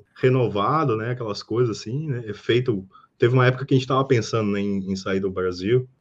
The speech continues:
e a gente começou a analisar umas possibilidades, tipo Canadá, algumas coisas assim, né, que tinha algumas, alguns movimentos desses, mas nada dava muito certo. Mas a gente acabou na empolgação fazendo os passaportes, então tava tudo lá, então acabou que a gente renovou, e foi coincidência, assim, que a gente tinha renovado, tava ali com o passaporte pronto e foi, né?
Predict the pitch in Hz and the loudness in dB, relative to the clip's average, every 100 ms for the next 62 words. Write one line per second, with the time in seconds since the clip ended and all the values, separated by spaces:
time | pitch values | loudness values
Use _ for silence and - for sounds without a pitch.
0 | _ 98 98 101 101 - 110 101 - 110 | _ 0 4 6 4 2 2 2 4 2
1 | 107 110 107 101 95 101 - 101 107 101 | 4 2 2 2 2 0 -2 -8 -4 -4
2 | 92 92 107 95 98 - 101 98 92 85 | -2 0 0 -2 -8 -6 0 0 0 -2
3 | 107 104 90 95 95 - 95 90 - 113 | 0 0 2 2 2 2 2 0 -2 -4
4 | 101 - 104 95 95 92 92 95 101 104 | -4 -4 -6 -2 0 0 -4 -6 -2 0
5 | 101 95 92 95 143 - - - 151 156 | 2 2 2 4 2 0 -14 4 8 8
6 | 180 196 156 151 156 151 - 143 117 - | 10 10 10 10 10 8 6 6 6 0
7 | _ - 120 147 190 196 180 143 147 139 | _ -4 2 2 2 -2 4 6 6 4
8 | 131 127 113 - 120 185 170 156 151 160 | 4 2 2 -2 -4 -2 0 0 -2 -10
9 | - 131 127 131 151 151 151 151 127 143 | -8 -6 -6 -6 -8 -8 -6 -4 -4 -4
10 | 170 - _ - - - 127 131 135 151 | -8 -14 _ -20 -10 -2 4 6 6 6
11 | 151 147 160 156 139 107 131 180 190 190 | 6 4 4 6 6 8 6 8 6 2
12 | _ _ - 107 110 110 110 101 - 139 | _ _ -12 -6 -4 -4 -4 -2 2 4
13 | 170 170 - 160 170 - 131 127 120 110 | 4 0 0 2 2 2 0 0 -2 -4
14 | - 127 139 139 110 139 170 170 151 143 | -2 2 4 2 2 -2 -2 -2 0 0
15 | - 139 139 139 - 143 - - 208 202 | -2 -4 0 -2 0 -6 -6 0 2 4
16 | 156 | 0